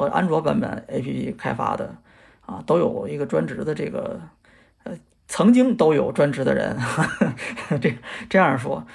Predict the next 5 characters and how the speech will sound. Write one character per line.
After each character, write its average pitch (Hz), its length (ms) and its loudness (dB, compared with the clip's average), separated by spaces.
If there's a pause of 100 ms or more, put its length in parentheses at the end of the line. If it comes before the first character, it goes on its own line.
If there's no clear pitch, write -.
(280)
然 139 220 2
后， 147 460 4 (260)
呃， - 640 -6
还 139 120 0
有， 143 160 4